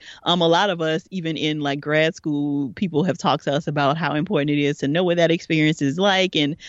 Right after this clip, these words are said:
to understand the vulnerability that is involved with somebody coming to your office. And the only way you can really do that is by having your own therapist. So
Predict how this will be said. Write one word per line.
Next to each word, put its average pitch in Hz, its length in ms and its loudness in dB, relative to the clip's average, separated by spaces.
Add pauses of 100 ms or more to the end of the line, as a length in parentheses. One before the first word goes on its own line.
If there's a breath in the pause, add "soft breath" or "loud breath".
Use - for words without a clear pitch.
(100)
to - 140 0
understand 170 640 0
the 147 80 0
vulnerability 151 680 0
that 147 200 2
is 147 100 -2
involved 175 500 2
with 151 160 -4
somebody 151 320 -2
coming 147 280 -2
to - 120 -6
your 151 180 0
office. 151 380 0
And 147 140 2
the 139 80 2
only 156 240 2
way 143 120 4
you 147 140 2
can 147 160 0
really 143 240 4
do 143 200 4
that 131 300 2 (280 loud breath)
is 165 140 2
by 139 220 2
having 139 360 2
your 131 160 -6
own 135 220 -8
therapist. 139 500 -6
So 143 380 2